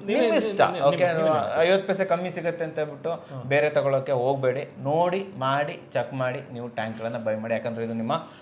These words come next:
Speaker 2: ಆರೋಗ್ಯದ ಪ್ರಶ್ನೆ. So ಇದೇ ರೀತಿಯಲ್ಲಿ ಒಳ್ಳೊಳ್ಳೆ ಮಾಹಿತಿಗಳು ಬೇಕು ಅಂತಂದ್ರೆ ಕನ್ನಡ ಕೋರ ಚಾನಲ್, ಲಾಕ್ ಚಾನಲ್ನ ಸಬ್ಸ್ಕ್ರೈಬ್ ಮಾಡೋದನ್ನ ಮರಿಬೇಡಿ. And ಜೊತೆಯಲ್ಲಿ ನಮ್ಮ ರಾಜಾರಾಮ್ ಪಾಲಿಮರ್ಸ್ ಇಂದ ಪ್ರಾಡಕ್ಟ್ಗಳನ್ನ ಬೈ ಮಾಡ್ಬೋದು. ಅವ್ರದ್ದು ಸೋಷಿಯಲ್ ಮೀಡಿಯಾ ಹ್ಯಾಂಡಲ್ ಇದೆ, ಅದನ್ನು ಕೂಡ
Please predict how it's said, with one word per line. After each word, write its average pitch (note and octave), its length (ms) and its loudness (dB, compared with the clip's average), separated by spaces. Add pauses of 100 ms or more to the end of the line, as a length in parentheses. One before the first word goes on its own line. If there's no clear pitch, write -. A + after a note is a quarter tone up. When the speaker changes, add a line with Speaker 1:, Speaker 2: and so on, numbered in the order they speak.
Speaker 2:
ಆರೋಗ್ಯದ E3+ 520 12
ಪ್ರಶ್ನೆ. D3 280 -2
So F3+ 160 4
ಇದೇ G3+ 140 6
ರೀತಿಯಲ್ಲಿ G3 420 4
ಒಳ್ಳೊಳ್ಳೆ D#3+ 360 2
ಮಾಹಿತಿಗಳು D3+ 460 -2
ಬೇಕು D3 260 -4
ಅಂತಂದ್ರೆ C#3 300 -4
ಕನ್ನಡ B2+ 220 -4
ಕೋರ C3 260 0
ಚಾನಲ್, B2+ 420 -4
ಲಾಕ್ D3+ 240 4
ಚಾನಲ್ನ C#3 340 -2
ಸಬ್ಸ್ಕ್ರೈಬ್ A#2+ 460 -6
ಮಾಡೋದನ್ನ A#2 260 -6
ಮರಿಬೇಡಿ. B2+ 520 -4 (380)
And D3 120 -2
ಜೊತೆಯಲ್ಲಿ F3 520 6 (260)
ನಮ್ಮ D3 180 2
ರಾಜಾರಾಮ್ D#3+ 460 8
ಪಾಲಿಮರ್ಸ್ D3 460 2
ಇಂದ C#3+ 120 -4
ಪ್ರಾಡಕ್ಟ್ಗಳನ್ನ C3+ 680 0
ಬೈ D3 120 6
ಮಾಡ್ಬೋದು. D#3+ 160 4 (380)
ಅವ್ರದ್ದು F#3+ 280 8
ಸೋಷಿಯಲ್ A3+ 320 0
ಮೀಡಿಯಾ G#3 180 6
ಹ್ಯಾಂಡಲ್ F#3+ 300 8
ಇದೆ, E3+ 120 4
ಅದನ್ನು D3 360 2
ಕೂಡ F3 160 0